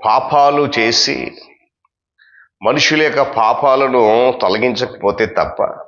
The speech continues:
వారికి నిర్దోషత్వంగా లేక నీతిమంతులుగా ఎంచలేడు. దేవుడు సొంత ధర్మశాస్త్రం మనలను నేరస్తులుగా తీర్చి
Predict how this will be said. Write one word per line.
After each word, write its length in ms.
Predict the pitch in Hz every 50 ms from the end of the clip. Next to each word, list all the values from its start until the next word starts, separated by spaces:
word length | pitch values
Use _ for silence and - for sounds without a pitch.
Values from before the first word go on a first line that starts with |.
| _ _ _ _ _ _ _ _ _ _ _ _ _ _ _ _ _ _ _ _ _ _ _ _ _ _ _ _ _ _ _
వారికి 540 | 104 123 147 170 175 170 160 - 160 151 127 123 123 131 139 143 151 151 113 - 104
నిర్దోషత్వంగా 1400 | 107 113 110 117 143 147 147 143 - - - 143 - - - 135 120 127 127 117 117 117 120 120 117 113 113
లేక 220 | 110 110 107 - 113
నీతిమంతులుగా 600 | 95 104 110 107 113 110 113 110 104 104 104 95
ఎంచలేడు. 520 | 85 85 - - - 73 58 - - - - - _ _ _ _ _ _ _ _ _ _ _ _ _ _ _ _ _ _ _ _ _ _ _ _ _ _ _ _ _ _ _ _ _ _ _ _ _ _ _ _ _ _ _ _ _ _ _
దేవుడు 520 | 104 143 170 185 190 185 175 165 151 151 143
సొంత 260 | - 147 135 123 -
ధర్మశాస్త్రం 1120 | 127 107 - 110 117 123 139 147 139 - 151 131 131 - - - - 135 131 131 135 127
మనలను 380 | 120 120 120 117 120 117 117 110
నేరస్తులుగా 1000 | 101 104 101 107 117 113 - - - 117 113 113 101 113 110 104 90 - - - -
తీర్చి 500 | 87 85 80 - - - - - - _